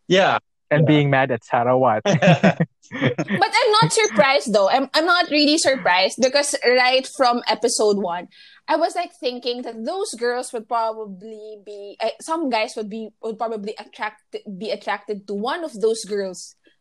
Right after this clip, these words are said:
Speaker 3: one of the Team Sarawat's wives. But then it, I mean, some guys would be really pissed of Sarawat because they can't,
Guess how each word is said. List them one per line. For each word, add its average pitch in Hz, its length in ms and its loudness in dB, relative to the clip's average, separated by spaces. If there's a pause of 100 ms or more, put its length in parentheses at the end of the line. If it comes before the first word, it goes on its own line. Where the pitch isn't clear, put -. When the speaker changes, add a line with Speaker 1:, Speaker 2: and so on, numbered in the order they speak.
Speaker 3:
one 262 220 -2
of 247 80 -6
the 240 60 2
Team 262 260 -8
Sarawat's 214 840 -6
wives. 175 580 -10 (280)
But 269 240 -4
then 240 300 0
it, 175 160 -10 (640)
I 262 60 -2
mean, 254 200 -8
some 302 360 -10
guys 247 260 -4
would 233 160 -6
be 214 240 -8
really 277 460 -8
pissed 226 340 -6
of 208 100 -12
Sarawat 196 600 -8
because 233 320 -6 (380)
they 359 160 -2
can't, 381 340 -2